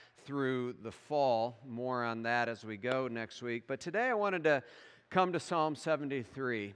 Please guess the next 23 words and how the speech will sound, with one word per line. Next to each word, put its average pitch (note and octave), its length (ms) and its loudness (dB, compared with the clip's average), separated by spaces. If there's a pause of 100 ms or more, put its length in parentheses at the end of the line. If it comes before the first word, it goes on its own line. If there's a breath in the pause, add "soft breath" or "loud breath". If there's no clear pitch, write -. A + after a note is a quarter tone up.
(120)
It's B2+ 360 -10
a A#2+ 260 -4
psalm D3 480 -4
that B2+ 380 -2
has A#2 340 -10
captured C#3+ 480 -4
my C#3 220 0
heart, D3+ 320 0 (420 loud breath)
and, A#2 560 -2
uh, A2+ 160 0
I'd G#2+ 60 -4
love B2+ 220 -4
to A#2+ 60 -6
share C#3+ 680 -4
some D3 260 -6
of B2 140 -6
that C3 360 0
with A#2 220 -10
you. C#3+ 380 -4 (460 loud breath)
But F3+ 120 0
I A3 60 4
also A#3 360 0
think, D3+ 520 -2